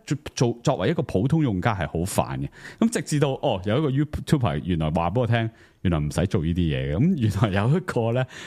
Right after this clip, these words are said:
叫 Pinocchio 嘅 project，噉你只要喺 install 咗呢個 Pinocchio，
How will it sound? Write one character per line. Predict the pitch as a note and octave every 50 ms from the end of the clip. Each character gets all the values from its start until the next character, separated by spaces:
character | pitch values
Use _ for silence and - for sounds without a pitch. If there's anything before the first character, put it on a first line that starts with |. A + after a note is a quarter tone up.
| - - -
叫 | - B2 G#2+
Pinocchio | - - - A#2 A2 A#2+ D3 D3 - - - G2 D#2+ D2 C#2
嘅 | C2 - E2+ F2
project， | - - A2+ G#2+ A2 G#2 - - - - - - - - _ _
噉 | - G#3+ A3+ B3 A3
你 | G#3 F#3+
只 | - - A#3
要 | B3 G3+
喺 | F3+ F#3 G#3 G3+ - _ _ _ _ _ _ _ _ _ _ _ _ _ _ _ -
install | - D3+ C#3+ D3 C#3 - F#3+ F3+ E3
咗 | C#3+ C#3+ C#3+
呢 | C#3+
個 | A2 - A2+
Pinocchio， | G2 G#2 A#2 A#2 - - F2 D2 C#2+